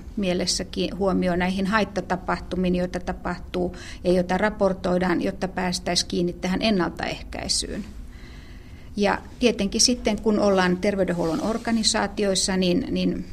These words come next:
tämän terveydenhuollon tiedonhallinnan ja, ja tämän kaiken, ää, meidän laitoksen edustaman tutkimuksen kannalta siellä hyvin paljon kulminoituu johtamisen kysymykset.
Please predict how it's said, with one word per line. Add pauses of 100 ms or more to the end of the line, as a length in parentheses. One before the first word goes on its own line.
(320)
tämän (800)
terveydenhuollon
tiedonhallinnan
ja,
ja
tämän
kaiken, (560)
ää,
meidän
laitoksen
edustaman
tutkimuksen
kannalta (200)
siellä
hyvin
paljon
kulminoituu
johtamisen
kysymykset.